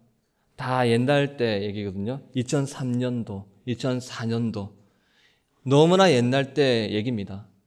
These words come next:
이 드라마를 이름만 얘기해도 그 내용이 기억나는 거죠.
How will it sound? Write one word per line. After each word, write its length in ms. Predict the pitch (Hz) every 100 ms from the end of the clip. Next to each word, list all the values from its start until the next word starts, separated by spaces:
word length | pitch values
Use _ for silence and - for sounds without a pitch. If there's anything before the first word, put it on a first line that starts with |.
| _ _ _ _ _ _ _ _ _ _
이 240 | 190 214
드라마를 960 | 202 156 160 165 160 156 117 104 - - -
이름만 420 | 202 180 175 170
얘기해도 720 | 113 120 113 131 151 165 _ _
그 120 | 160
내용이 420 | 117 113 120 127
기억나는 480 | - 131 120 101 101
거죠. 280 | 98 104